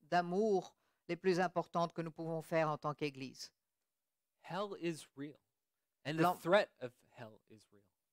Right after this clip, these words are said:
Speaker 1: l'enfer est réel et la menace de l'enfer est réelle.
Speaker 2: And the most unloving thing that we could do is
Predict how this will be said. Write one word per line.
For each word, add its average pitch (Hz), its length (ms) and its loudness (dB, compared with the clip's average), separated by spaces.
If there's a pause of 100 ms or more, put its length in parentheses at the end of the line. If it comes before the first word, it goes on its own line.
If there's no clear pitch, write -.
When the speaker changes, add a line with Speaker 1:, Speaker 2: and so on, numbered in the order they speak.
(320)
Speaker 1:
l'enfer 190 500 4
est 170 160 4
réel 147 500 2
et 160 120 -2
la 156 120 0
menace 175 800 -2 (100)
de 151 80 -2
l'enfer 143 580 -2
est 147 120 -8
réelle. 131 340 -10 (1040)
Speaker 2:
And 156 60 -6
the 165 40 0
most 185 380 2
unloving 175 800 0
thing 160 340 -8
that 147 140 -2
we 143 140 -2
could 127 200 -10
do 180 260 0
is 151 220 -2